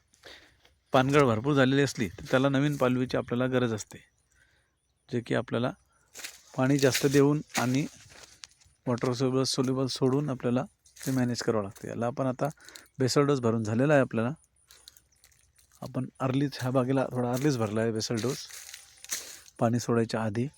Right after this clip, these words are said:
तसं नॅचरली आपण पाणी सो-, अं, बाग फुटल्यानंतर बेसल डोस देतो, जेणेकरून बाग जसा फुटेल त्याच्यानुसार आपल्याला ते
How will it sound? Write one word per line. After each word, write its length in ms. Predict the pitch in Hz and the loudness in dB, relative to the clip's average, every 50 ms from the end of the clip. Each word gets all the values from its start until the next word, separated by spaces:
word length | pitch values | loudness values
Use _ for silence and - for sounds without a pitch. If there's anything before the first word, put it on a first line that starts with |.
| _ _ _ _ _ _ _ _ - - | _ _ _ _ _ _ _ _ -6 -4
तसं 240 | 120 - - 135 | -4 -2 -2 0
नॅचरली 360 | 131 120 117 120 131 127 131 131 | 0 -2 0 0 -2 0 2 0
आपण 340 | 123 120 - 131 127 127 131 - - _ _ _ - - _ - - - | 0 0 0 -2 -2 -4 -6 -12 -16 _ _ _ -20 -20 _ -20 -6 0
पाणी 300 | 127 120 127 135 139 139 | 0 2 2 2 0 -2
सो-, 200 | - - - - | -4 -8 -10 -10
अं, 320 | - - 120 117 117 113 113 | -8 -8 -6 -6 -6 -4 -2
बाग 140 | 117 127 127 - | -2 -2 -2 -4
फुटल्यानंतर 580 | - 131 123 - 147 147 135 135 127 123 147 139 | -8 -10 -6 -4 -2 0 0 -2 -2 -2 -4 -2
बेसल 300 | 139 135 - - 139 127 | -2 -2 -2 -2 -2 -2
डोस 160 | 131 127 117 | -2 -4 -2
देतो, 260 | 123 113 107 - 120 117 - - - - - - - - _ - - _ _ _ _ _ _ _ - | -4 -4 -4 -4 -6 -8 -8 -10 -14 -16 -18 -20 -20 -20 _ -20 -20 _ _ _ _ _ _ _ -6
जेणेकरून 480 | 135 127 131 135 123 131 127 135 143 160 - - - - 117 | -2 -2 0 2 2 4 4 2 2 -2 -6 -14 -18 -12 -4
बाग 260 | 113 113 120 127 131 | 2 4 4 4 4
जसा 320 | 120 123 120 - - 147 | 2 -2 -4 -2 -2 -2
फुटेल 360 | 123 120 123 127 143 131 131 151 - - - - - - - - _ - - - - _ - | -2 0 0 2 2 2 0 -2 -10 -16 -20 -20 -20 -20 -20 -20 _ -20 -20 -20 -14 _ 0
त्याच्यानुसार 500 | 147 131 123 135 139 139 135 - 143 135 | 0 0 2 2 0 0 0 0 0 0
आपल्याला 300 | 127 - 135 123 120 123 | 0 -2 -2 -4 -4 -4
ते 220 | 127 - 135 165 | -4 -4 -4 -4